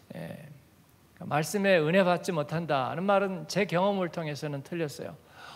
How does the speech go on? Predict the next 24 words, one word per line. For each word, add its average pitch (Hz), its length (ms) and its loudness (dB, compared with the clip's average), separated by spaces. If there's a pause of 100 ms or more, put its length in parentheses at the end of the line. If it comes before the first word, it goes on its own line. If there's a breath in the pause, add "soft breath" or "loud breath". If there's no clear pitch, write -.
어디서 226 640 6
들어야 180 440 6
말씀의 156 460 0
은혜를 156 300 -2
받지? 160 480 -12 (260)
예, 156 120 -14
그 202 120 -4
얘기는 202 300 -4
틀렸습니다. - 580 -8 (500 soft breath)
하나님의 269 400 4
말씀은 220 480 0
우리 190 180 -2
가까이 156 400 0
계십니다. 127 520 -8 (840)
그래서 240 280 -4
말씀하시는 196 800 -2
거예요, 131 240 -2
여러분. 92 360 -8 (680 soft breath)
갈급하고 220 720 0
찾는 285 360 -2
이에게 185 400 0
하나님께서는 226 760 -2
부어주시는 156 640 0
거예요. 110 400 -6